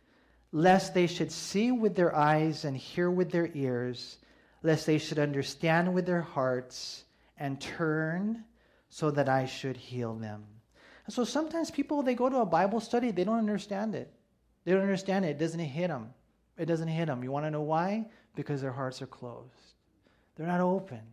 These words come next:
You know, they've closed their own eyes. They've closed their own minds. They've hardened their own hearts. And then eventually what happens is this, and you guys gotta understand this, because if you can hear my voice,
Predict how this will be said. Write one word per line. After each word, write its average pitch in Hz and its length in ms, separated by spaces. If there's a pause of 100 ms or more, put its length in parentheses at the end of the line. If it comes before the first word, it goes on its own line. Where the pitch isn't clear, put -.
(600)
You 170 80
know, 175 100
they've 208 220
closed 233 340
their 240 120
own 233 180
eyes. 220 300
They've 165 120
closed 202 280
their 214 80
own 208 140
minds. 208 320
They've 156 160
hardened 185 420
their 185 120
own 170 140
hearts. 151 600 (380)
And 170 140
then 202 80
eventually 208 560
what 175 140
happens 160 440
is 135 200
this, 135 320
and 135 100
you 156 60
guys 190 180
gotta 190 180
understand 156 560
this, 127 200
because 139 240
if 147 120
you 220 120
can 254 140
hear 233 180
my 214 160
voice, 143 500